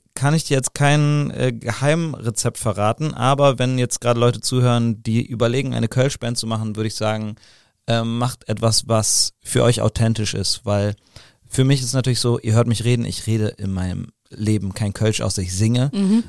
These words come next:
Speaker 1: so, ähm, verstehe aber Kölsch und für mich war es wichtig, da einen Weg zu finden, der irgendwie modern ist, der mit mir zusammenpasst und ich glaube, das ist dann am Ende das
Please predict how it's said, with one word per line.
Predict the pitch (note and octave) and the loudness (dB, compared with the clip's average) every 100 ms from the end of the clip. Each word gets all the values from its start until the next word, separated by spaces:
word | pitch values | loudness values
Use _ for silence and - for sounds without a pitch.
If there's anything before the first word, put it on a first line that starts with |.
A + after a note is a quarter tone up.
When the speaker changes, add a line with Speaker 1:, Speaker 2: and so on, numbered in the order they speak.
| - | -4
Speaker 1:
so, | A2+ A2 A2+ | -2 -2 -2
ähm, | G2+ G2+ G2+ G2+ G2+ | -4 -6 -6 -8 -6
verstehe | - - C3 A2+ | -6 0 4 4
aber | F#2+ | 4
Kölsch | F#2+ G2+ A2+ - - | 0 -2 -4 -4 -10
und | G#2+ G#2 G2+ - - - - | -6 -4 -6 -10 -20 -20 -8
für | - | 4
mich | B2+ B2 | 4 4
war | A#2 | 2
es | G#2+ | 2
wichtig, | B2 - A2 | 0 -2 -4
da | A#2 A2 | 0 2
einen | G#2+ | 2
Weg | A#2 C#3 | 2 0
zu | - | -2
finden, | A#2+ A#2 A2+ G#2+ G2+ | -2 0 0 0 0
der | G#2+ G2+ G2+ | 0 0 -2
irgendwie | G#2+ G#2 | -4 -2
modern | G#2 G#2 A#2+ E3 | -2 0 0 0
ist, | E3 - | -2 -4
der | G#2+ G#2 | -4 -4
mit | G2+ | -4
mir | G#2+ G#2 | -4 -4
zusammenpasst | - G2 B2 D3 C3+ C3+ - | -2 0 0 0 -4 -6 -6
und | A2 | -8
ich | F#2+ | -8
glaube, | G#2+ A2 G#2 G2+ | -2 0 0 -2
das | A2+ G#2+ | -2 -2
ist | G#2 - | -4 -6
dann | G#2 G2+ G#2 - | -6 -6 -8 -8
am | G#2 | -6
Ende | G#2 G2 | -6 -4
das | G#2 G#2+ | -4 -4